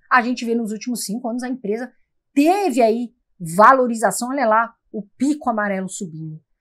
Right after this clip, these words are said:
E agora, vamos continuar, tem os indicadores, tem que estudar fundamentos da empresa.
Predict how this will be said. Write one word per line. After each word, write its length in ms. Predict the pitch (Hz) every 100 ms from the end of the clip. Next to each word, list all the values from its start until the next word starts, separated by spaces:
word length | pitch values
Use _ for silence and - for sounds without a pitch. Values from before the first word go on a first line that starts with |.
| _ -
E 80 | 359
agora, 420 | 339 269 330 403 466 - _ _ _
vamos 280 | 190 247 277
continuar, 720 | - 247 - 277 262 220 - _ _
tem 160 | 285 247
os 100 | 262
indicadores, 880 | 294 311 - 381 277 285 208 156 -
tem 160 | 180
que 60 | 180
estudar 420 | - 262 240 208
fundamentos 500 | 226 233 226 247 -
da 60 | 294
empresa. 440 | 339 202 165